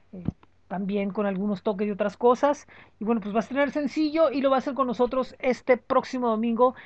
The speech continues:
en el mismo horario, a mediodía. Recuerden que este programa se lanza a mediodía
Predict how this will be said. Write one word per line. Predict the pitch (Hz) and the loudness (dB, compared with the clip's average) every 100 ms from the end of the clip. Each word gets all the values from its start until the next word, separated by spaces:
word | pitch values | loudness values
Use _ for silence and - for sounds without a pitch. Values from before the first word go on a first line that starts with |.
| - - | -16 -4
en | |
el | 208 | 0
mismo | 208 208 | 2 4
horario, | 233 214 220 214 - | 6 6 6 0 4
a | 240 220 - _ _ - | 4 4 0 _ _ -2
mediodía. | 208 240 269 269 247 269 269 247 202 165 220 202 | 4 8 8 8 4 6 8 6 2 -2 2 2
Recuerden | 175 180 202 190 | 0 -2 -4 -2
que | |
este | 190 202 | -4 -4
programa | 196 220 277 277 269 - | 0 2 4 2 -2 -6
se | - 208 | -8 -2
lanza | 208 202 - 214 | -2 -2 -2 -2
a | 190 | -2
mediodía | 175 196 208 214 277 277 | -4 -2 0 2 4 4